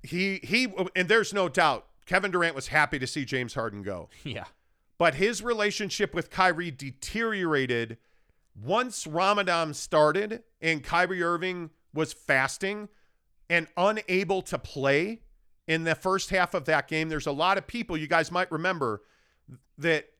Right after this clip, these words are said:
Speaker 1: first of all, Kyrie Irving is a devout Muslim. And so part of the Muslim faith requires you to fast sun up to sundown during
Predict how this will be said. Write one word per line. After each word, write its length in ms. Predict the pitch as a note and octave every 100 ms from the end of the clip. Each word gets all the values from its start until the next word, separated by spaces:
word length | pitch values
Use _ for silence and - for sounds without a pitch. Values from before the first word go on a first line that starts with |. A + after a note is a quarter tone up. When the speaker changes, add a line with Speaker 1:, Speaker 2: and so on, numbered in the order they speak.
| _ _ -
Speaker 1:
first 360 | - A3 G#3
of 80 | F3
all, 260 | D3 B2+ _
Kyrie 340 | E3+ F#3+ G#3
Irving 300 | F#3 F3 F3
is 180 | D#3+ D3
a 260 | D#3+ D3 C3+
devout 480 | - C3 C#3+ C#3+ -
Muslim. 500 | C3+ C3+ B2 G2+ D2+ - _ _ _ _
And 180 | D#3 D#3
so 220 | C3 F3 D3+
part 360 | - F#3 G3
of 360 | F#3 F3 D3 -
the 140 | C#3 D3+
Muslim 340 | E3+ E3 D#3
faith 360 | C3 A3 G3 -
requires 480 | D#3 - E3+ D#3 -
you 80 | D#3
to 100 | D#3+
fast 460 | - F3 F#3 -
sun 180 | - E3+
up 160 | D#3+ -
to 80 |
sundown 540 | - G3 G3 D#3 C#3 C3
during 380 | C#3+ C#3 B2+